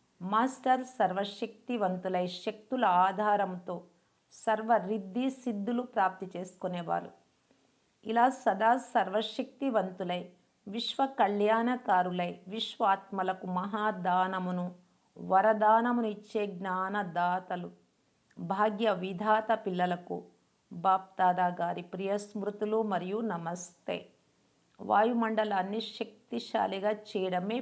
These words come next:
బేహద్దు సేవ. నిమిత్త సేవాదారి టీచర్లతో స్వయం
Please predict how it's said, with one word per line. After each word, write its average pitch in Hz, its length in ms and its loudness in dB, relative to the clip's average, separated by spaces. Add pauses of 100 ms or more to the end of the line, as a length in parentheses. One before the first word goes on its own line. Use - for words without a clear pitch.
బేహద్దు 196 680 -2
సేవ. 175 460 -6 (880)
నిమిత్త 208 560 0
సేవాదారి 180 760 0
టీచర్లతో 170 760 -8 (480)
స్వయం 254 380 2